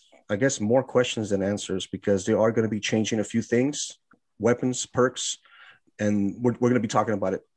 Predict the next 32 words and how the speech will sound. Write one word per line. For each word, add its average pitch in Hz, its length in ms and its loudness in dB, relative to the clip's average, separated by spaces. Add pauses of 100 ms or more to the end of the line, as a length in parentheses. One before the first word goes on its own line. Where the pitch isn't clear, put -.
about 95 380 -6
it 92 60 -2
today, 92 480 -4 (120)
uh, 92 140 -6
which 92 180 -6
is 90 120 -8 (340)
the 104 80 0
way 98 160 4
the, 101 220 2
uh, 95 100 -2
twop 107 280 0
starts. 101 340 0
Well, 107 120 4
let 131 100 6
me 175 60 4
start 151 320 2
the, 123 300 2
by 127 140 0
reading 139 200 6
the 123 60 2
first 127 220 -2
paragraph. 90 360 -4 (360)
What 127 140 4
Bungie 165 220 4
does 165 220 6
is 139 100 0
it 143 80 2
kinda 151 180 4
gives - 300 2
us 147 120 0
a, 131 240 6
um, 107 340 -2